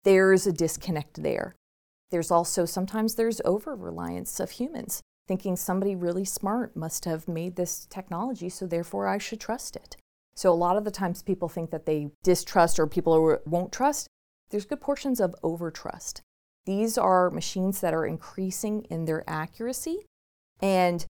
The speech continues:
it takes a large amounts of times where they're actually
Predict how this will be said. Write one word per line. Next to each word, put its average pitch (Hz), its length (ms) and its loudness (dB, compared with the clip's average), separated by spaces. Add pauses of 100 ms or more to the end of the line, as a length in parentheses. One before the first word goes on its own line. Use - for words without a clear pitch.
(120)
it - 320 6
takes 233 440 -4
a 175 40 2
large 170 420 2
amounts 165 320 -4
of 165 80 -10
times 180 640 -4
where 160 320 4
they're 160 280 2
actually 156 540 -4